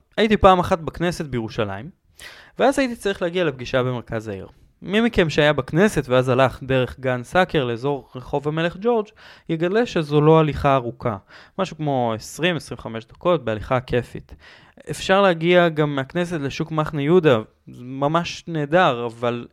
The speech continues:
אין שום דרך לדעת את זה. אין שביל, אין שילוט, אין מפה, בכלל כל האזור של הכנסת מתייחס להולכי רגל כאל חייזרים,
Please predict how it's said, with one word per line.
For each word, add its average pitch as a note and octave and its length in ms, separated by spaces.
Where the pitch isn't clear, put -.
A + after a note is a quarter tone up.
אין E3+ 180
שום E3 240
דרך D3+ 480
לדעת D#3 460
את G#2 100
זה. G2+ 140
אין F3 160
שביל, D3+ 420
אין D#3 200
שילוט, C#3 400
אין D3 200
מפה, C#3 420
בכלל D#3+ 400
כל D3+ 220
האזור C#3 280
של D3 140
הכנסת C#3+ 420
מתייחס B2+ 500
להולכי B2+ 280
רגל B2+ 320
כאל A2+ 200
חייזרים, A#2 720